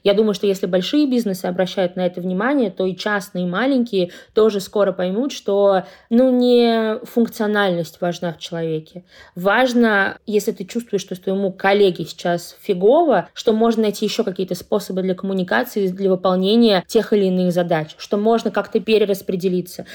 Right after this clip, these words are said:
что можно быть не функцией, а человеком. Потому что, мне кажется, скоро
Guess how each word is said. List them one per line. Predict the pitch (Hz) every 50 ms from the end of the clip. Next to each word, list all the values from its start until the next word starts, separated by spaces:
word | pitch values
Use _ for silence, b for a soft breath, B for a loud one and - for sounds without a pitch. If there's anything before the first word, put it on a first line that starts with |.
| B B B
что | - - - 208
можно | 208 208 208 220 233 214 202 214 202
быть | 190 180 196 196 202 196 190 - - - 196
не | 196 202 202 196 196 190 185 185 180 _ _
функцией, | - - 233 247 240 - - 196 180
а |
человеком. | 180 - - 185 185 180 170 160 156 156 - 180 190 - _ _ -
Потому | 185 202 202 208
что, | 196 - - - _ _ _ _ -
мне | 196 185 185
кажется, | 208 202 196 196 - 190
скоро | - - - 226 220 208 208 196 190 185 180